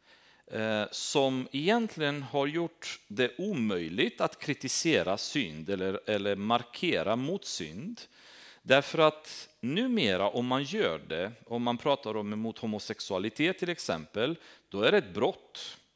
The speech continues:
Då räknas det som hets mot folkgrupp istället. Om man pratar emot, eh, frigörelse och så vidare, då är du,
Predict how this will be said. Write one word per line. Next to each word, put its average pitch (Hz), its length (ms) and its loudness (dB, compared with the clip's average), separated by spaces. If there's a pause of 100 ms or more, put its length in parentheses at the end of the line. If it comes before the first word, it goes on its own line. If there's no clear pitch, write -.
(120)
Då 104 160 -2
räknas 131 340 -2
det 113 100 -10
som 107 240 -8 (200)
hets - 380 0
mot 113 220 -6
folkgrupp 110 760 -4
istället. - 760 -6 (640)
Om 120 160 2
man 127 160 4
pratar 123 460 2
emot, 110 480 0
eh, 98 340 2 (300)
frigörelse 139 1040 0
och 196 80 -2
så 202 120 -4
vidare, 95 500 -2
då 117 400 -6
är 135 220 6
du, 117 300 -4